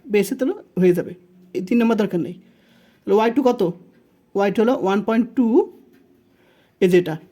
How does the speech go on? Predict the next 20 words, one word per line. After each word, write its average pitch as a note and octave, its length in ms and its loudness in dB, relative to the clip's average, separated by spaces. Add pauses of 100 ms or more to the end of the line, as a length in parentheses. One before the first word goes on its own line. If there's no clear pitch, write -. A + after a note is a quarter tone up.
(160)
জিরো G3 200 0
পয়েন্ট A#3 320 2 (920)
নাইন G3+ 420 2 (760)
এইট G#3+ 360 0 (580)
ফাইভ G#3+ 320 -2 (120)
এইট, F3+ 300 4 (840)
এখানে C4+ 200 4
ফাইভ A3+ 220 -2
সেভেন C#4 220 2
আছে, F4+ 140 4
তুমি C4 180 4
ফাইভ G3 220 0
এইট F3 140 4
দিবা, C#3+ 180 -4
শেষ। F3+ 300 0 (600)
বুঝতে A3 180 -4
পারছো? C4+ 260 2
ওয়াই A3 180 2
টুর G3+ 120 -6
মান। E3 180 -6